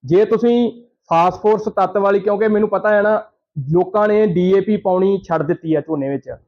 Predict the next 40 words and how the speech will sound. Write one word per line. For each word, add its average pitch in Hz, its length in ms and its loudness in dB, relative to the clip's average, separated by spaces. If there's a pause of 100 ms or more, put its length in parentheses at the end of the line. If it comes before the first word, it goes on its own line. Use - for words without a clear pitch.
(340)
ਪਰ 208 300 2 (320)
ਸੁਪਰ 220 380 0
ਲੋਕੀ 214 300 2
ਪਾਉਣ 180 260 0
ਲੱਗ 143 220 -2
ਪਏ 120 180 -6
ਆ। - 100 -10 (680)
ਜੇ 190 220 4
ਤੁਸੀਂ 233 360 0
ਖੇਤ 202 280 2
ਵਿੱਚ 214 200 0
ਸੁਪਰ 202 320 -2
ਪਾਈ 208 340 2
ਆ 208 100 4
ਤਾਂ 214 220 0
ਜ਼ਿੰਕ 190 380 -2
ਆ 196 300 2 (300)
ਉਹ 208 60 0
ਇਕੱਠੀ - 320 -2
ਨਹੀਂ 214 120 2
ਪਾਉਣੀ, 160 300 0
ਕਿਉਂਕਿ 202 340 0
ਫਾਸਫੋਰਸ 185 680 -2
ਤੱਤ 190 380 -4
ਹੀ 214 60 0
ਸੁਪਰ 180 280 -2
ਵਿੱਚ 202 200 0
ਹੁੰਦਾ 185 440 0 (240)
ਤੇ 196 80 2
ਜ਼ਿੰਕ 190 340 0
ਦਾ 226 180 2
ਤੇ 220 140 0
ਫਾਸਫੋਰਸ 175 640 0
ਤੱਤ 190 340 -2
ਦਾ 196 260 0
ਇੱਟ 185 200 -2
ਕੁੱਤੇ 180 340 -2
ਦਾ 170 140 2
ਵੈਰ 139 260 0
ਆ। 127 280 -4